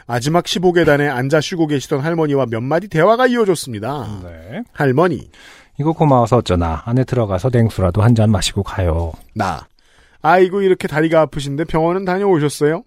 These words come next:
Speaker 1: 돌아다녀도 괜찮으신 거예요?"
Speaker 2: 네.
Speaker 1: 할머니.
Speaker 2: 이, 이 어르신들하고 얘기를 하다 보면 말투가 바뀌죠. 자신의 말도. "아이고, 이렇게 다리가 아프신데." 이러면서 같이
Speaker 1: 그쵸.
Speaker 2: 플로우가 좀.
Speaker 1: <laughs>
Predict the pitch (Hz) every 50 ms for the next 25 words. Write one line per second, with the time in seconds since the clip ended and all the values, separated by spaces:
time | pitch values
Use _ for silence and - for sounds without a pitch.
0 | _ _ _ _ _ _ _ - 151 180 175 180 175 185 185 202 190 185 160 -
1 | 196 196 185 165 170 156 143 139 143 151 165 196 226 - 92 87 80 76 76 76
2 | - - - - 156 151 165 202 190 180 104 65 - - _ _ _ _ _ -
3 | 196 196 170 143 147 190 214 - - 233 220 202 214 202 196 180 180 160 147 139
4 | 147 139 143 147 156 143 151 170 170 147 120 127 - - 240 - - 147 - -
5 | 147 202 220 - 120 - - 117 113 104 95 87 82 80 78 85 87 92 117 113
6 | - - 82 92 110 113 107 - - 76 80 87 104 131 147 - 180 - 156 170
7 | 165 143 110 101 - - - - - - 156 147 107 104 120 123 120 113 127 117
8 | - - - - - - - 117 117 127 123 107 - - - - - - - -
9 | 190 196 190 196 202 185 165 - - 208 233 - - 247